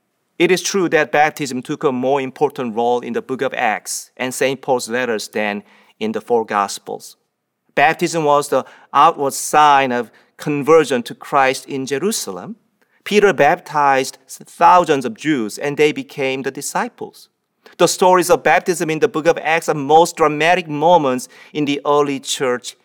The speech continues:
history. In his letter to Galatia, Saint Paul talked about baptism. He says, "For in Christ Jesus you are all children of God through faith. As many of you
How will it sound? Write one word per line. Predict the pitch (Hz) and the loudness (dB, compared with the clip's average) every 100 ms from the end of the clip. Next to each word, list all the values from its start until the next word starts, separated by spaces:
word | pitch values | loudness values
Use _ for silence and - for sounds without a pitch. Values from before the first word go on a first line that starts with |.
| _ | _
history. | - 170 - - 87 - _ _ _ _ _ _ _ _ _ _ _ - | -8 -8 -8 -14 -16 -18 _ _ _ _ _ _ _ _ _ _ _ -2
In | 185 | 4
his | 202 208 | 4 4
letter | 156 180 180 | 4 4 2
to | - | 0
Galatia, | 135 143 170 - 110 101 _ _ _ _ _ _ _ _ | 0 0 0 -6 -8 -8 _ _ _ _ _ _ _ _
Saint | - 214 208 | 2 2 2
Paul | 185 190 202 | 2 4 4
talked | 196 - 185 202 156 | 0 0 0 2 -2
about | 131 135 151 151 | 0 0 0 -2
baptism. | 147 - 110 - 101 | -8 -8 -18 -14 -12
He | 165 196 | -10 -6
says, | 127 101 107 - _ _ _ _ _ _ _ _ _ _ _ | -4 -2 -4 -8 _ _ _ _ _ _ _ _ _ _ _
"For | - - 196 190 - | -6 4 6 6 4
in | 190 | -2
Christ | 190 - 165 170 - | -2 2 4 2 0
Jesus | 175 170 160 - | -4 -2 -2 -2
you | 139 160 196 202 | -12 -4 -2 -2
are | 135 143 131 | 0 0 2
all | 156 175 175 | 4 6 4
children | 170 - - 196 165 135 | -2 -6 2 2 2 -4
of | 120 - | -6 -2
God | 127 127 135 | 2 4 2
through | - - 127 | -2 -14 -14
faith. | 123 107 80 - - - _ _ _ - | -10 -10 -10 -16 -20 -20 _ _ _ -4
As | 147 151 | -2 0
many | 151 170 180 | 2 2 2
of | 170 151 | -2 -2
you | 151 170 113 123 | -4 -4 -4 -8